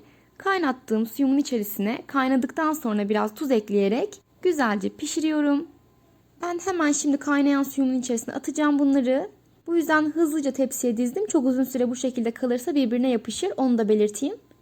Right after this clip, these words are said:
Evet, raviolimiz pişti. Üzerine böyle biraz kızdırmış olduğunuz tereyağının içerisine kırmızı biber, nane atarak servis edebilirsiniz.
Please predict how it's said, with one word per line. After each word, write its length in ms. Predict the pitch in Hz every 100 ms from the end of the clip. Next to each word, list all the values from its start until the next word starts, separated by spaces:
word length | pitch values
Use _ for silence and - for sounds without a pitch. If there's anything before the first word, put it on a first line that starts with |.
| _ _ _ _ _ _ _ _ _ -
Evet, 480 | 254 233 226 226 -
raviolimiz 640 | 254 254 226 226 302 - -
pişti. 600 | 220 - - 196 233 370 - _ _ _ _ _ _
Üzerine 520 | - 330 277 233 233 240
böyle 420 | 240 214 208 220
biraz 280 | 269 262 -
kızdırmış 520 | 277 233 254 254 262
olduğunuz 380 | 240 220 233 -
tereyağının 460 | 254 247 240 208
içerisine 540 | 202 202 190 - 196 196
kırmızı 420 | - 247 240 220
biber, 360 | 190 196 202
nane 300 | 226 247 240
atarak 360 | 214 208 214 285
servis 400 | - 233 214 214
edebilirsiniz. 720 | 190 185 185 190 - 226 381